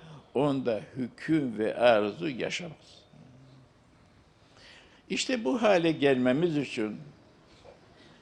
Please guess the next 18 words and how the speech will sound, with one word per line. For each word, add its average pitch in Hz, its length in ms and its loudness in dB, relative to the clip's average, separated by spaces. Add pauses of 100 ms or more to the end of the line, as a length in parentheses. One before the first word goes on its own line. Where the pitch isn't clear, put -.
(100)
ahirette 180 640 4
yaklaşmak 160 760 0
için 123 420 -4 (500)
vesileler 92 720 -6
lazım. - 420 -16 (1600)
Bu 226 120 0
vesilelerin 156 760 4
en 208 340 4
güzeli 117 440 0
bir 143 180 -2
tanesi 113 480 -2
Cenab-ı 123 460 0
Hak 117 220 0
bize 131 220 -8
şöyle 127 480 0
buyuruyor. 92 380 -6 (1200)
"Ve 156 260 -4
künü 156 920 -6